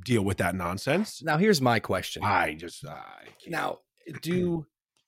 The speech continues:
Speaker 2: do the bad apples spoil the bunch in this scenario? Is it like the, we're focusing on all the, the kids that do dumb shit and make bad decisions?
Speaker 1: Probably.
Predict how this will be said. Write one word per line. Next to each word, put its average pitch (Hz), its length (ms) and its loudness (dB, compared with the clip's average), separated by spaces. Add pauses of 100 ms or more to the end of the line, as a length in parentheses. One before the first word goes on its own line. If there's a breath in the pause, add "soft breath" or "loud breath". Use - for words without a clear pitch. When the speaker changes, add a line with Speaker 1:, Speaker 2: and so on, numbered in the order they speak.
(280)
Speaker 2:
do 156 140 2
the 131 100 2
bad 139 320 4
apples 120 400 2
spoil 117 380 2
the 104 100 0
bunch 101 360 -4
in 107 80 -4
this 104 160 -4
scenario? 107 680 0
Is 107 200 -6
it 95 180 -4
like 110 220 0
the, 117 60 2
we're 110 160 4
focusing 120 680 4
on 107 220 4
all 110 220 6
the, 107 140 -2 (140)
the 113 100 0
kids 113 300 0
that 101 140 -4
do 107 140 2
dumb 101 280 0
shit 101 320 0 (380 soft breath)
and 104 100 0
make 104 220 0
bad 107 180 4
decisions? 117 580 -2
Speaker 1:
Probably. 98 540 2